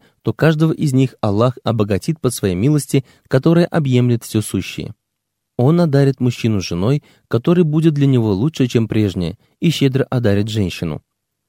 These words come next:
И хотя она лишилась мужа, который обеспечил её всем необходимым, ответственность за её пропитание взял на себя Аллах, который кормит все творения и заботится об их интересах. И может случиться, что он одарит её мужем,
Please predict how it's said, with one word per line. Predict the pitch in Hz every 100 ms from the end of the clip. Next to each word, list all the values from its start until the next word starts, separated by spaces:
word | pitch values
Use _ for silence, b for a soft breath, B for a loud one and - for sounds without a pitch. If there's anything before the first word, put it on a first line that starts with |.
| _ _ _
И | -
хотя | 120 117 - 123
она | 120 117
лишилась | 110 107 110 92 -
мужа, | 120 160 143 135 b b
который | 113 - 156
обеспечил | - 123 117 - 135 - 117
её | 107 98 98
всем | - - 123
необходимым, | 104 - 90 104 143 147 135 b b
ответственность | 107 - 131 160 160 156 135
за | 123
её | 113
пропитание | 107 101 90 - 135 156 151
взял | 123 120
на | 117
себя | 113 113 107
Аллах, | - 107 104 87 - _ b b b
который | - 104 113 107
кормит | - 104 92 -
все | - 151
творения | 151 147 143 139 135 -
и | 160
заботится | 151 120 120 117 -
об | - 113
их | 101 -
интересах. | 95 101 92 85 - _ _ _ _ -
И | 123
может | 127 131 123
случиться, | - 113 175 175 160 -
что | - 131
он | - 170 -
одарит | 123 107 131 -
её | 117 101
мужем, | 107 165 156